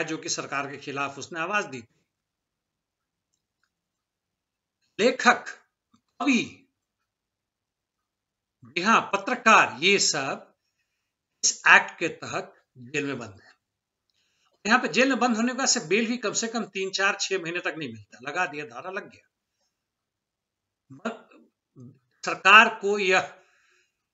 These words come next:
अधिकार मिलता है, उसका, सरकार का यह प्रजातांत्रिक अधिकार है कि आप सरकार के खिलाफ जाएंगे, आप पर ये धाराएं लगाकर आपको जेल में, कारावास में डाल दिया जाएगा।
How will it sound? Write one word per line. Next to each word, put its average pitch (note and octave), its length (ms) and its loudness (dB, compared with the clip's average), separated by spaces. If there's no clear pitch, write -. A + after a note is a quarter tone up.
अधिकार F#3+ 500 6
मिलता D#3+ 400 -2
है, C#3 80 -4
उसका, C#3 300 -8
सरकार D#3+ 540 -6
का F3 140 4
यह E3+ 120 6
प्रजातांत्रिक F#3 880 -2
अधिकार D#3+ 480 2
है F3 220 2
कि - 160 0
आप G#3 180 8
सरकार F#3 460 4
के F3+ 140 -12
खिलाफ D#3+ 480 0
जाएंगे, C#3+ 800 -2
आप E3 240 4
पर G3+ 120 0
ये F#3+ 200 0
धाराएं E3 440 6
लगाकर D3 500 -2
आपको F#3+ 460 -4
जेल C3 260 -8
में, G3+ 180 -12
कारावास B2 520 -6
में A3 100 -6
डाल D4+ 180 4
दिया D#3+ 180 -2
जाएगा। - 400 -18